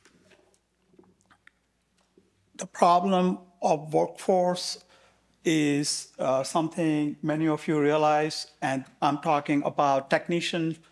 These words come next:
level workforce. When it comes to, uh, employees with bachelor's, master's, doctorate,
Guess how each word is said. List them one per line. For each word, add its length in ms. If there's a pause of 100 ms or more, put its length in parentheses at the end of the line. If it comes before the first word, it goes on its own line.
(140)
level 300
workforce. 720 (320)
When 160
it 100
comes 280
to, 480 (280)
uh, 180
employees 920 (280)
with 320
bachelor's, 800
master's, 580
doctorate, 720